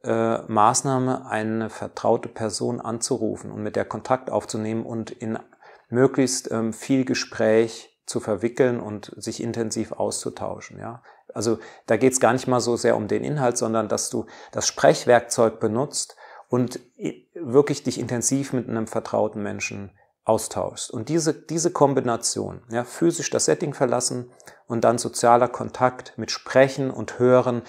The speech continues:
mit einem vertrauten Menschen, das wird deine Physiologie aus dieser Erstarrungsreaktion rausbringen und das Gefühl von Ohnmacht und Hilflosigkeit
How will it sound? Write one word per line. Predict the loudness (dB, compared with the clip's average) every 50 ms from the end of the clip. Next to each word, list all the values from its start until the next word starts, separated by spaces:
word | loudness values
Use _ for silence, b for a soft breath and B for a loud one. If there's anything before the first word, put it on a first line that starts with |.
| B B B
mit | -6 -4 -4
einem | -4 -4 -4
vertrauten | -6 -6 -4 -2 -4 -4 -4 -6 -10
Menschen, | -10 -10 -10 -8
das | -8 -8 -6 -6
wird | -4 -2
deine | -2 -2 -2
Physiologie | -4 -2 -4 -4 -2 0 0 0 0 -2 0 -2 -2 0 4
aus | 4 4 4 4 2 0
dieser | -2 0 0 0
Erstarrungsreaktion | 0 0 -2 -2 0 -2 0 0 -2 -6 -6 -8 -10 -12 -16 -20 -20 -16 -8 -4 -4 -4 -4 -4 -6 -6 -4 -2
rausbringen | 2 4 4 4 2 0 -6 -4 -2 -2 -2 -2 -2
und | -4 -4 -4
das | -4 -6 -6
Gefühl | -10 -8 -6 -6 -4
von | -4 -4 -6 -2
Ohnmacht | 2 2 4 4 4 2 0 -2
und | -4
Hilflosigkeit | -4 -4 -4 -4 -6 -6 -6 -8 -8 -4 -4 -4 -4 -6